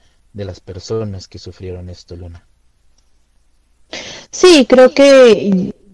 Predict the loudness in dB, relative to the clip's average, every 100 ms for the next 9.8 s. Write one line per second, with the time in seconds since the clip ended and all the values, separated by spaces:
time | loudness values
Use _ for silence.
0 | _ _ _ _ _ 0 4 6 6 4
1 | 2 4 6 8 8 8 6 4 4 6
2 | 6 4 0 0 -2 -2 2 2 2 -2
3 | -20 -20 _ _ _ _ _ _ _ _
4 | _ _ _ -20 -20 -18 -14 -12 -10 -12
5 | -16 -20 -20 _ _ _ _ 2 6 6
6 | 6 6 6 6 6 6 2 0 -2 2
7 | 2 2 4 6 8 6 4 2 0 -4
8 | -4 -6 -6 -10 -14 -10 -4 -4 -4 -14
9 | -14 -12 -12 -12 -10 -10 -10 -16